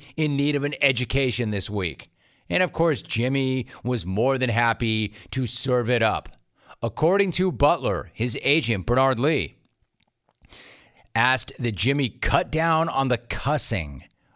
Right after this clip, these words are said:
on social media earlier this week, which again, if you know anything at all about Jimmy, that is a pretty freaking bold request.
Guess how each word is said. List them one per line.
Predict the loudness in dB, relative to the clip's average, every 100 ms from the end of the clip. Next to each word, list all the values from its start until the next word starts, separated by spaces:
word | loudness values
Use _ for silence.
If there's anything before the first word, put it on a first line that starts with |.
| -6
on | -2 -2
social | 0 2 0 0
media | -2 0 0 0 0 -2 -2
earlier | -2 0 0
this | -2 -2
week, | -2 -2 -4 -12 _ _ _ _ _ -6
which | -4
again, | 2 2 2 -2 -10 _ _ _
if | -8 -2
you | 0
know | 2 0 0
anything | 2 4 2 2
at | 4
all | 4 4
about | 2 2
Jimmy, | 0 0 -2 -4 -10 _ _ _ _
that | -2 0 2
is | 2
a | 0
pretty | 0 -2 0 2 2 2 0 -4 -16
freaking | -20 -6 0 2 2 4 4 2 -2 -6 -16
bold | -4 2 4 4 2 -2
request. | -4 -2 0 0 0 -4 -10